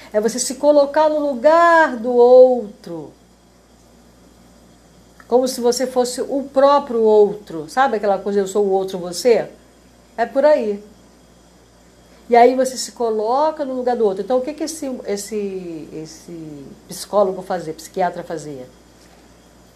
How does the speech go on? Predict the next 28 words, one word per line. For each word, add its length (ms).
Ele 240
pegou 300
cada 380
ficha 520
de 120
cada 520
pessoa 380
que 80
tava 160
ali 140
naquela 240
enfermaria, 800
cada 240
louco, 520
né? 300
Cada 140
louco, 340
eu 60
vou 180
usar 120
o 40
termo 280
louco 280
mesmo, 260
né? 300
No 80
cenário 360
psicopata 720